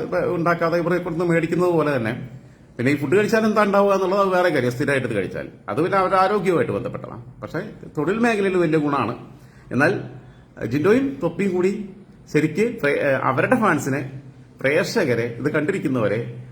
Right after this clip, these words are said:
തെറ്റിദ്ധരിപ്പിക്കുകയും പറ്റിക്കുകയുമാണ് ചെയ്തത് എന്നുള്ളത് യാഥാർത്ഥ്യമാണ്. എനിക്ക് കൃത്യമായിട്ടുള്ള, ഏഹ്, പിന്നെ വിവരങ്ങളെല്ലാം ഞാൻ, ഏഹ്, ഒരു ഫാക്ട് ചെക്കിംഗ് നടത്തിയിട്ടാണ് ഞാനിത് പറഞ്ഞത്. ഞാൻ പറഞ്ഞല്ലോ, വി എൻ വേർഡ്സിൽ ഫസ്റ്റിൽ പോണത് രണ്ട് ലക്ഷത്തിന്,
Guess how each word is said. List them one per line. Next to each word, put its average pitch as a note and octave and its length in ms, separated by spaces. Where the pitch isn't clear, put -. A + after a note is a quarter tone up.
തെറ്റിദ്ധരിപ്പിക്കുകയും D3+ 840
പറ്റിക്കുകയുമാണ് D#3 680
ചെയ്തത് C3+ 460
എന്നുള്ളത് C3 280
യാഥാർത്ഥ്യമാണ്. D3 840
എനിക്ക് C#3+ 180
കൃത്യമായിട്ടുള്ള, D#3 640
ഏഹ്, C#3 100
പിന്നെ C3+ 220
വിവരങ്ങളെല്ലാം C#3+ 680
ഞാൻ, D3 140
ഏഹ്, C3 220
ഒരു C3+ 380
ഫാക്ട് C3 260
ചെക്കിംഗ് D3+ 320
നടത്തിയിട്ടാണ് C3+ 480
ഞാനിത് B2+ 180
പറഞ്ഞത്. G#2+ 280
ഞാൻ B2+ 120
പറഞ്ഞല്ലോ, C3+ 200
വി B2 100
എൻ C#3+ 180
വേർഡ്സിൽ C#3+ 300
ഫസ്റ്റിൽ C#3+ 340
പോണത് C3+ 340
രണ്ട് C#3+ 200
ലക്ഷത്തിന്, C3 340